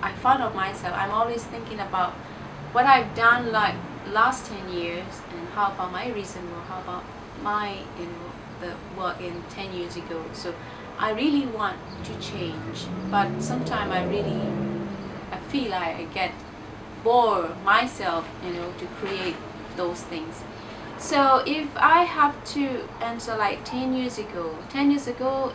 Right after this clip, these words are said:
in Burma is really op-, oppressive, oppressive, and really, you know, you can't really, you have to do your own self,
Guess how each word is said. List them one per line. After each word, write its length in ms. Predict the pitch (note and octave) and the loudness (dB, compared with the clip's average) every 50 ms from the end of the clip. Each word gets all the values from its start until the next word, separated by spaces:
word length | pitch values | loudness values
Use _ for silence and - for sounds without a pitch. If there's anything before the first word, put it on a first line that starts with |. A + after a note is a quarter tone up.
| - - | -4 -8
in 160 | A3 G#3+ G3+ | -8 -8 -6
Burma 440 | G3 G#3+ A3 A#3 A#3+ A#3+ A#3+ A#3 A#3 - | -2 0 0 2 2 4 4 2 2 0
is 160 | G#3 G3+ F#3+ - A3 | -4 -6 -6 -8 -6
really 520 | A3+ A#3+ A#3+ A#3 A3+ A3+ A3 G#3+ G#3+ G#3+ G#3 G3+ - - - - - - - - - - - - - - - - - - - - D3 - - - - - - - - - - - - - - - - - | -4 -4 -4 -4 -4 -4 -6 -6 -6 -6 -8 -10 -12 -12 -12 -12 -12 -12 -12 -12 -12 -12 -12 -12 -12 -12 -12 -12 -12 -12 -12 -12 -12 -12 -12 -12 -12 -12 -12 -12 -12 -12 -12 -12 -12 -12 -12 -12 -6 0
op-, 180 | - G#3+ G#3 G#3 - - - - - G3 | 2 2 2 0 -4 -10 -12 -8 -4 -4
oppressive, 880 | G3+ G#3 - - - A#3 A#3 A3+ A#3+ A#3 - - - C#4+ D4+ E4+ F4+ - - - - - - - - - - | -2 -4 -4 -8 -6 -4 -2 -2 -2 -2 -4 -6 -6 -4 -4 -4 -4 -6 -8 -12 -14 -14 -14 -14 -12 -12 -12
oppressive, 560 | - - - A#3 A3+ A#3+ - - E4 E4 F4 - - - - - - - - - - - | -12 -8 -4 -4 -2 -2 -4 -4 -4 -4 -4 -4 -6 -12 -12 -12 -14 -14 -14 -14 -10 -8
and 180 | A3 A3 G#3+ G#3+ | -6 -6 -4 -2
really, 360 | A#3+ C4+ C#4 C#4 D4 C#4+ C4 | 0 4 6 6 6 6 4
you 60 | B3 | 2
know, 80 | A#3+ A#3 | 0 -4
you 160 | A3+ A3+ A3+ | -4 -6 -6
can't 280 | - C4 B3+ A#3+ G#3 G#3+ | -2 -2 -2 -2 -2 -4
really, 420 | A3+ A#3 B3 A#3 A#3 A#3 A3+ A3+ - - - - - - - - - | -4 -4 -4 -4 -6 -6 -8 -8 -10 -12 -14 -14 -14 -14 -12 -10 -6
you 80 | A#3+ | 0
have 200 | A#3+ D4+ F4 F4 F4 | 6 8 8 10 10
to 140 | E4+ C#4+ - - - | 6 4 4 2 4
do 280 | D4 D#4+ E4+ F4+ F#4 | 8 10 10 10 10
your 260 | F4 D#4+ C#4 A#3+ - - - | 10 10 10 8 8 8 6
own 260 | C4 C4 C4+ C4+ C#4 | 6 6 6 4 0
self, 520 | - - - B3+ A#3 A3+ A3+ A3+ A3 - | -4 -2 0 2 2 4 4 2 0 -2